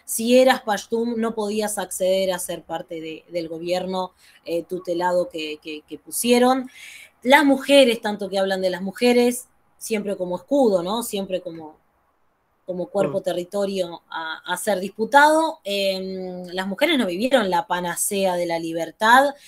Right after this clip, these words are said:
Speaker 1: ni el pueblo afgano estaba viviendo la panacea de,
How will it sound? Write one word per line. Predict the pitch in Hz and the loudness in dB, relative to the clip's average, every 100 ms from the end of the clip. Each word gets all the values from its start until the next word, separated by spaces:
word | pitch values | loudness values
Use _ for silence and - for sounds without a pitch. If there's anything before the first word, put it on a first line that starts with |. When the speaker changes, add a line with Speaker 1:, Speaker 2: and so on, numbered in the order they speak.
| - | -16
Speaker 1:
ni | - 185 | -6 -4
el | 180 | -2
pueblo | 185 247 247 | 0 2 2
afgano | 208 196 226 | 0 -2 -2
estaba | 247 220 208 | 0 0 2
viviendo | 190 180 196 202 220 | 0 -2 -4 -4 -2
la | 196 185 185 | -2 -2 -4
panacea | 180 175 170 - 220 214 214 208 180 | -6 -6 -4 -2 0 0 2 0 0
de, | 185 190 196 | -2 -2 -6